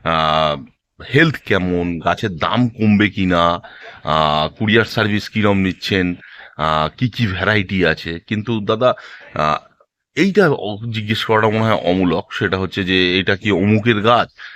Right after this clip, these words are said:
এটা কি তমুকের গাছ। দেখুন, প্রচুর রিসেলার আছে, এটাও একটা রিসেলিং।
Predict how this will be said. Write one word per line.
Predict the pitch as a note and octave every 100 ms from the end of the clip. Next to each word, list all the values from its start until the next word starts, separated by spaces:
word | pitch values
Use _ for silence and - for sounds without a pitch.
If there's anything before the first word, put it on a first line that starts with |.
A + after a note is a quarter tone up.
| -
এটা | - F2
কি | G2
তমুকের | A2 - G#2 B2 C#3+ C#3
গাছ। | D3 G2+ - _
দেখুন, | C#3 G3 C#3 - - _ -
প্রচুর | F3+ G#3 G#3+ A#3 B3+ B3+ - _ -
রিসেলার | A#2 E3+ - A2+ F2+
আছে, | C#2+ - - - _ -
এটাও | C3+ G#3+
একটা | A#3
রিসেলিং। | A2+ G#2+ - E2 C2+